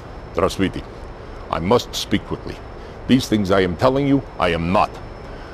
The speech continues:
Somewhere in our office, in my office, there is a leak. Critical intelligence is reaching the Allied forces in Austria. Now, our key European command center has been infiltrated. Our hidden cargo routes are threatened.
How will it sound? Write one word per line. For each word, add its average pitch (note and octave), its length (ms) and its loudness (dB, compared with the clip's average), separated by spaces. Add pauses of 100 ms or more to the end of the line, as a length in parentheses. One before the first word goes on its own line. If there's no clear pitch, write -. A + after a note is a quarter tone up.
(140)
Somewhere D3+ 460 4
in B2 80 2
our A2 200 6
office, - 420 2
in E2+ 220 -2
my F#2 160 2
office, C#2+ 380 -6 (320)
there A2+ 140 8
is A2 140 4
a G2 80 6
leak. G#2+ 320 4 (840)
Critical C#3 500 4
intelligence D#3 600 2
is D#2+ 160 -2
reaching A#2+ 360 2
the E2 120 -2
Allied B2 300 2
forces A2+ 460 2 (100)
in G#2+ 160 0 (100)
Austria. C#2 440 -4 (340)
Now, F2+ 160 2 (140)
our C#3 340 2
key E3+ 140 2
European G#2 500 2
command F#2+ 340 2
center C#3 440 0
has F#2+ 240 2
been G#2 280 2 (120)
infiltrated. G#2 720 0 (640)
Our G2 180 4
hidden C3 300 2
cargo A#2 380 6
routes F#2 200 2
are D#2+ 100 2
threatened. - 440 2